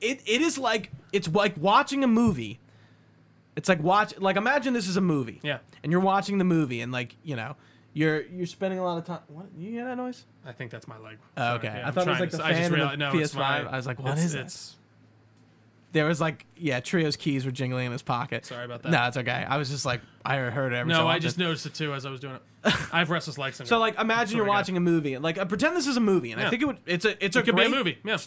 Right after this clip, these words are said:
Speaker 1: Yeah,
Speaker 2: Absolutely.
Speaker 1: you're watching this guy go through this loop, and he's
Speaker 2: Be a
Speaker 1: trying
Speaker 2: good
Speaker 1: different things,
Speaker 2: bottleneck, yeah.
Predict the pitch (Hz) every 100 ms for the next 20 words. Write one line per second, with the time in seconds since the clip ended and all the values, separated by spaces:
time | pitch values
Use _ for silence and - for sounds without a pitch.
0 | - 170 247 180 - - 156 180 185 190
1 | 196 190 165 160 160 170 160 156 175 160
2 | 135 170 175 143 - 185 170 170 180 156
3 | 170 165 156 147 175